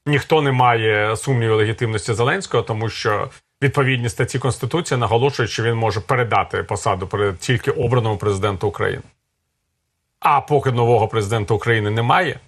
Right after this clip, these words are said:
і поки, скажімо, немає процедури імпічменту, здійсненої парламентом у законний спосіб проти чинного президента, президент України є легітимною постаттю.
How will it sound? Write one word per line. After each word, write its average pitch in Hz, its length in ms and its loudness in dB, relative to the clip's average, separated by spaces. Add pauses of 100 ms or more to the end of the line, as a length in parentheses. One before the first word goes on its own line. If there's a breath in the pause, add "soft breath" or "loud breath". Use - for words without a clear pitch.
(1400)
і 196 100 2
поки, 147 340 2
скажімо, 123 380 0
немає 127 300 2
процедури 127 480 0
імпічменту, 143 720 0
здійсненої 110 540 0
парламентом 110 600 0
у 113 40 0
законний 107 420 -2
спосіб 104 380 -2
проти 113 340 0 (100)
чинного 107 360 2
президента, 101 600 -2 (260 loud breath)
президент 131 420 0
України 139 420 0
є 123 140 4
легітимною 135 640 2
постаттю. - 500 -2